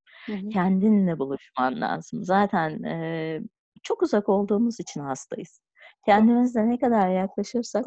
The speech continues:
Speaker 2: o kadar sağlıklıyız.
Speaker 1: Doğru. Eee, bir de
Speaker 2: <laughs>
Speaker 1: senin yirmi iki çakra çalışmaların var. Eee, genelde bilinen yedi çakra.
Speaker 2: Hı hı.
Speaker 1: Eee, yirmi iki çakra nedir? <laughs> Onlardan
Speaker 2: Söyleyeyim. <laughs>
Speaker 1: bahseder misin?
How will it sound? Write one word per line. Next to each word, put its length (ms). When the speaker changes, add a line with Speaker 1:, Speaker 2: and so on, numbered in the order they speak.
Speaker 2:
o 60
kadar 300
sağlıklıyız. 840
Speaker 1:
Doğru. 320
Eee, 240
bir 80
de 80
Speaker 2:
<laughs> 100
Speaker 1:
senin 320
yirmi 260
iki 220
çakra 340
çalışmaların 840
var. 260
Eee, 320
genelde 500
bilinen 360
yedi 200
çakra. 540
Speaker 2:
Hı 60
hı. 280
Speaker 1:
Eee, 120
yirmi 220
iki 180
çakra 400
nedir? 580
<laughs> 360
Onlardan 460
Speaker 2:
Söyleyeyim. 540
<laughs> 40
Speaker 1:
bahseder 100
misin? 480